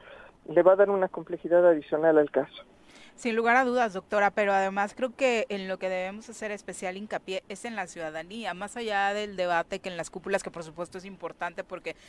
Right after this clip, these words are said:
Speaker 2: se marca la directriz. Hoy ya son dos años en los que mucha gente sigue creyendo que la ivermectina le va a ayudar e, y que incluso hay irresponsabilidades en qui-, en quien la sigue recomendando.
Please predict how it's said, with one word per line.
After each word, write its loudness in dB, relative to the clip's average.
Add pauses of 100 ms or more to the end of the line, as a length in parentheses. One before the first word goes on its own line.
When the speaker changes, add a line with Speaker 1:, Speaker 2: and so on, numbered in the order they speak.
Speaker 2:
se -8
marca -4
la 2
directriz. -4
Hoy 10 (160)
ya 6
son -4
dos -4
años -4
en 0
los -2
que 0
mucha 0
gente -8
sigue -2
creyendo -4 (260)
que 2
la 6
ivermectina -2
le 0
va 6
a 2
ayudar 4
e, 0 (140)
y -6
que -4
incluso -2
hay -4
irresponsabilidades -4
en -4
qui-, -16
en -4
quien -6
la -2
sigue -4
recomendando. -10